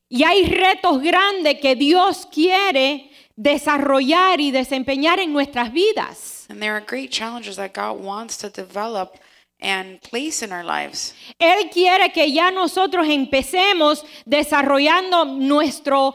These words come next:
Speaker 1: legado espiritual aquí en la tierra.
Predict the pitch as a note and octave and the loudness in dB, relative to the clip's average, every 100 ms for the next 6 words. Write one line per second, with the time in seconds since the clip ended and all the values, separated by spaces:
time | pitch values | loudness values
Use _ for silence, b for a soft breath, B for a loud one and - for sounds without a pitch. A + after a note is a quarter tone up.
0 | B B3+ C4 C4+ C4 E4 G#4 F#4 C4 C4 | B -2 2 2 2 4 4 2 2 2
1 | B3 - C#4+ C4+ C4 D4+ D#4+ F#4+ F#4+ C#4+ | 0 0 0 2 2 2 2 2 0 -2
2 | A#3 - C#4+ D4 D4+ D4+ E4+ G4+ F#4+ - | -6 -4 -4 -2 -4 -4 -4 -6 -6 -12
3 | - | -16